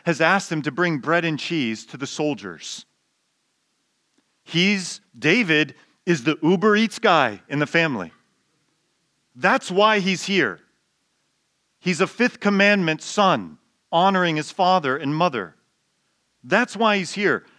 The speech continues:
Eliab is impugning his character and saying, and what? Come back to the text. "And with whom did you leave those few sheep in the desert? I know how conceited you are."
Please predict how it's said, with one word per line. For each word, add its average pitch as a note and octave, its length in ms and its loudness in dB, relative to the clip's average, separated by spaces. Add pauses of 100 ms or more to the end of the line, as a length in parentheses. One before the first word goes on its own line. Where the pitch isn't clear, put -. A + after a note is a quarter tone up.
(640)
Eliab G3 720 2
is F3 160 -2
impugning G#3+ 540 2
his F#3 140 -2
character A3 500 2
and E3+ 100 -2
saying, G3 540 0
and E3 140 -2
what? D#3+ 280 0
Come E3+ 140 -6
back F3+ 160 0
to E3+ 80 -10
the D#3+ 40 -12
text. D#3 300 0 (220)
"And A2 160 -2
with C#3 160 0
whom F#3+ 220 0
did G#3+ 180 0
you A3+ 100 0
leave G#3+ 300 0
those A3+ 180 2
few A3+ 180 -2
sheep G#3 280 -4
in G3 80 0
the F#3 80 0
desert? A2 560 -2 (540)
I G3 200 4
know D3+ 240 4
how C3 140 2
conceited C3 560 -4
you B2 160 -4
are." D3+ 340 2